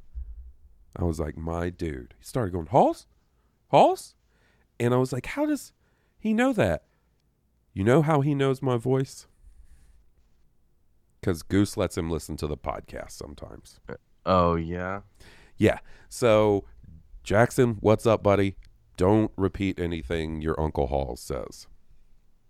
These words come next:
Speaker 1: Okay, Jack Jack? Do that for me.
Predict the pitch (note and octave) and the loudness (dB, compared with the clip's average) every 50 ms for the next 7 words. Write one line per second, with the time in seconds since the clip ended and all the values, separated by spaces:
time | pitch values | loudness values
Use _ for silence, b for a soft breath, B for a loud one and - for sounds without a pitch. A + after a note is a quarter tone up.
0 | _ _ _ - E2 D#2 - G2+ G2 F#2+ F#2 G2 G2 F#2+ - - G2+ G2+ G2+ G2+ | _ _ _ -8 -4 2 4 4 4 4 4 2 2 2 2 2 2 2 2 0
1 | - - - - - - - - - - - - - - - - G2 F2 D#2+ D2 | -2 -10 -16 -14 -14 -14 -14 -16 -20 -20 -20 -20 -20 -16 -2 2 2 2 4 2
2 | C#2 - - C2+ C2+ C#2 - A#1 | -2 -4 -6 -8 -8 -8 -16 -20